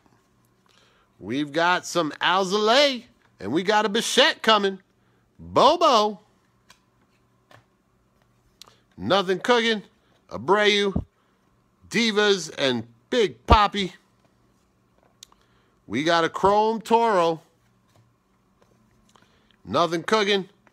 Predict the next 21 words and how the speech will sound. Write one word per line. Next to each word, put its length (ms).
We 220
got 260
Nolan 540
Ryan, 500
the 160
Express 560
Train. 480
Boom. 560
Nothing 400
cooking. 480
Aaron 320
Nola, 540
Andres 540
Munoz, 800
Anthony 480
K, 400
Shin-Soo 840
Choo, 300
wasting 540
a 60
parallel. 680